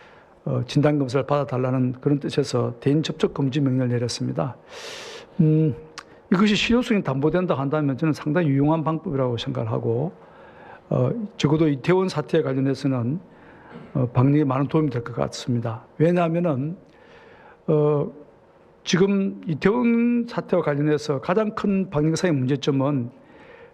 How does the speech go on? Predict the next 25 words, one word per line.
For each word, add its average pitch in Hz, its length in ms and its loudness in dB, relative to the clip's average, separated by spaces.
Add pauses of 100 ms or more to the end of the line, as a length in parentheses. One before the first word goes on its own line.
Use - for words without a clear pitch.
(140)
거기에 208 320 4
관련된 180 500 0
사람을 156 420 -2
특정할 233 460 0
수 214 100 -2
없다는 151 280 0
것입니다. 123 640 -4 (140)
일정 233 300 2
부분은, 214 520 0 (720)
어, 151 120 2
사태가 147 540 0 (220)
그 147 280 2
명단이 151 380 2
파악이 151 280 -2
가능하지만 139 840 0 (760)
그 - 100 2
명단 151 520 2
파악이 165 500 0 (440)
제대로 165 280 2
될 185 120 2
수 165 140 0
없는 135 320 0
그런 143 160 0
한계가 151 400 0
있습니다. 117 560 -4